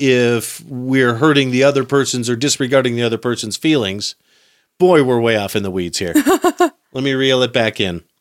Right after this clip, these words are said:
Speaker 1: So I go back to parochial school, may have had a chip on my shoulder,
Speaker 2: Hmm.
Speaker 1: and some teacher said something I didn't like, and I said something back that was bad enough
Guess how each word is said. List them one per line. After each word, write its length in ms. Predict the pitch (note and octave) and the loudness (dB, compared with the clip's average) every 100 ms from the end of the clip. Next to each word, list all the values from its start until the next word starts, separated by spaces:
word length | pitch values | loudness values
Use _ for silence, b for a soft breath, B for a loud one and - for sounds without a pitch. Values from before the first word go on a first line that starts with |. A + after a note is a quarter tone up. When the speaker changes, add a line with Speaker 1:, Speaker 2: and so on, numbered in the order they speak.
| _ _ _ _ - | _ _ _ _ -4
Speaker 1:
So 160 | - C3+ | 2 2
I 80 | C#3 | 4
go 160 | E3+ | 4
back 240 | D#3 C3+ - | 4 2 0
to 80 | |
parochial 480 | A2+ C3+ B2 - A2+ | 2 2 2 0 -2
school, 280 | - B2 A2+ | 0 0 0
may 140 | A#2 | 2
have 120 | C3+ A#2+ | 0 0
had 120 | A2+ | -2
a 60 | |
chip 240 | G#2+ A#2+ A2+ | 0 -2 -2
on 100 | G#2+ | -4
my 100 | G#2 | -4
shoulder, 440 | - F#2+ G2 G2 - B B | -4 -4 -4 -6 -10 B B
Speaker 2:
Hmm. 180 | G#3+ G3 F#3+ | -14 -14 -4
Speaker 1:
and 560 | C#3+ C#3 C#3 C3+ C3+ A#2+ b b b b b b _ - | 0 2 2 0 -2 -6 b b b b b b _ -2
some 280 | - G#3+ - | 2 2 4
teacher 400 | F3 E3 D#3 D3+ | 2 2 2 2
said 260 | D3 C3+ | 4 4
something 420 | - E3 D#3+ D#3+ | 4 2 2 2
I 140 | D3 C#3+ | 2 4
didn't 220 | C#3+ C3+ | 2 2
like, 500 | B2 A#2+ A#2 A#2+ - - | 0 0 0 -2 -4 -2
and 160 | C3 | 0
I 140 | B2+ C3+ | 2 2
said 320 | - B2+ A#2 | 2 2 2
something 440 | - A#2 A2+ A2 | 0 0 0 0
back 440 | G#2 G#2 F#2+ G2 - | 0 0 0 -4 -2
that 180 | A2+ G#2 | -2 0
was 240 | G#2+ - _ _ _ _ F3 | -2 -6 _ _ _ _ -12
bad 400 | A#2+ D#3+ G3+ C4 | -2 2 4 2
enough 720 | A#3+ F#3+ D#3+ F2 F#2 - | 2 0 0 -2 -8 -16